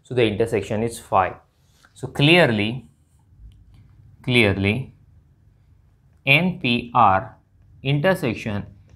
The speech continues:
N Q R is equal to five. So these are required neighborhoods, disjoint neighborhoods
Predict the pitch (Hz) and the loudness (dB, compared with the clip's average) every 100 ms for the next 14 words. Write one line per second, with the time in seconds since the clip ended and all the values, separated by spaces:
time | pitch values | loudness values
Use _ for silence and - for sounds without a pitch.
0 | _ _ - - 135 143 147 143 120 117 | _ _ -20 -4 -2 0 -2 -2 -2 -2
1 | - 110 95 95 - - _ 120 104 107 | 0 2 2 0 -6 -20 _ -8 -4 -6
2 | 92 104 92 98 147 143 - 101 80 - | -4 -4 -4 -6 -8 -8 -2 -2 -2 -8
3 | 110 104 131 135 151 127 107 101 120 123 | -6 0 2 4 4 4 -2 -4 2 4
4 | 117 92 127 - _ _ 113 117 143 143 | 4 2 -4 -12 _ _ -2 0 2 2
5 | 110 127 - 117 104 113 156 143 117 101 | 0 -6 -10 -8 -6 -2 2 2 2 2
6 | 98 147 143 | 0 -2 -4